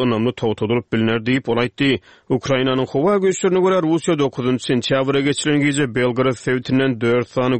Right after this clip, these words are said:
gönüktirilen raketalar bilen hemde ýigirme üç sany Iranda öndürilen şahet dronlary bilen zarba urdy. Germaniýanyň kansleri Olaf Scholz Ukraina parahatçylygy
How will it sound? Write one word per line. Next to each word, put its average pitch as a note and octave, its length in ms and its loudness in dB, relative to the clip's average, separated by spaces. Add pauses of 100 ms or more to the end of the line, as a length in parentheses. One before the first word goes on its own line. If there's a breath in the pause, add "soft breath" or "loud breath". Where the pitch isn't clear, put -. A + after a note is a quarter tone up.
gönüktirilen A#2 580 0
raketalar B2 640 0
bilen B2+ 200 2
hemde D3+ 300 0 (360 soft breath)
ýigirme C3 320 2
üç C#3 100 -4
sany D#3 300 0
Iranda A#2+ 320 0
öndürilen C3+ 400 0 (240 soft breath)
şahet C3 560 -2
dronlary A2+ 440 0
bilen C3+ 180 0
zarba A2 320 -2
urdy. A#2 360 -2 (360)
Germaniýanyň F#3+ 500 2
kansleri F#3 420 0
Olaf D#3 320 2
Scholz D3+ 400 -2
Ukraina C#3 560 0
parahatçylygy A#2+ 760 -2